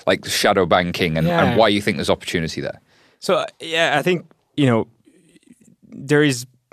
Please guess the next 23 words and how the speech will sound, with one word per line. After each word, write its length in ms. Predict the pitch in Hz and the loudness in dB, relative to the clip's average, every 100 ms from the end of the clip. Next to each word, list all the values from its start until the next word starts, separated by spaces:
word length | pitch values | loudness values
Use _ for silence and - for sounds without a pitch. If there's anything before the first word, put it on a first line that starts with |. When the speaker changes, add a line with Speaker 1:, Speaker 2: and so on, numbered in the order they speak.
| - | -4
Speaker 2:
you 100 | 147 | 0
know, 100 | 123 | 0
big 340 | 113 151 151 - | 0 -2 -2 -2
part 260 | 147 139 | 2 2
of 100 | 127 | 2
the 320 | 120 117 117 | 0 0 0
infrastructure 600 | 117 123 127 - 143 - | -2 -2 -4 0 -2 2
of 120 | 127 104 | 0 0
banking 360 | 110 120 127 | -2 0 -2
is 120 | 110 | -2
something 280 | - 110 123 | -4 -4 -4
that 120 | 110 | -4
people 240 | 101 120 120 | -4 -8 -6
don't 120 | 113 | -6
really 220 | 107 110 | -6 -6
talk 260 | 104 117 104 | -6 -8 -6
about. 300 | 101 98 - - | -6 -6 -8 -6
Speaker 1:
Mm-hmm. 120 | 175 | -4
Speaker 2:
And 100 | - | -2
that's 340 | 110 101 - - _ _ _ _ _ _ _ _ _ _ | -2 -6 -12 -20 _ _ _ _ _ _ _ _ _ _
everything 600 | - 139 135 147 127 123 110 | -2 0 2 2 2 2 2
related 420 | 120 120 113 117 | 0 0 -2 -6
to 140 | 120 | -8